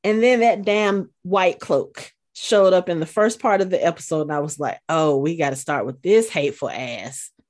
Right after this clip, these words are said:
Oh my God, Valda. Anthony, give us some background on him because,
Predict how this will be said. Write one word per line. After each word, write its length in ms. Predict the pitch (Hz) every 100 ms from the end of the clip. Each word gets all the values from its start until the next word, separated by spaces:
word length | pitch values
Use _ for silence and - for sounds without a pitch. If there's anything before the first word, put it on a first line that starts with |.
| _ _ _ _ -
Oh 320 | 208 220 226
my 240 | 202 160
God, 640 | 143 175 175 190 165 139 139
Valda. 640 | 180 220 240 208 175 135 - _ _ _ _ _ _ -
Anthony, 400 | 285 - 311 277
give 180 | 240 381
us 160 | 403
some 160 | 381 269
background 480 | 269 277 262 233 220
on 120 | 220
him 200 | 233 208
because, 500 | 208 - 220 196